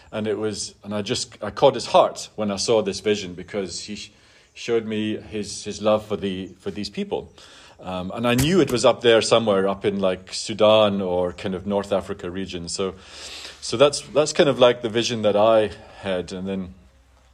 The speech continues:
it was actually soon after that, that then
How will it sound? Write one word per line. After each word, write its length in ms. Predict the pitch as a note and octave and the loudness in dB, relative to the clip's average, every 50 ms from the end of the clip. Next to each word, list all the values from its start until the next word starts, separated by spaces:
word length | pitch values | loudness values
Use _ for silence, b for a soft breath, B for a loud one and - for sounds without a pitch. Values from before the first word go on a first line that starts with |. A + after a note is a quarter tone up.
| _ - - | _ -16 -14
it 120 | - G2 - | -12 -8 -6
was 120 | A2+ G2+ | -2 2
actually 280 | C3 B2 A2+ - - A#2+ | 2 2 0 -2 -4 -4
soon 260 | - - C3 A#2 A2 - | -4 -2 -2 -2 0 4
after 340 | A#2+ C#3 E3 D#3 D#3+ - C3+ | 6 6 6 6 4 0 0
that, 300 | G#2 A2 G2+ F#2 - - | 0 0 0 -2 -2 -4
that 180 | A2 G2+ - - - - | -6 -6 -6 -8 -12 -8
then 360 | G#2 G2+ G2+ G2 G2 G2 F#2+ | -6 -6 -4 -4 -6 -8 -10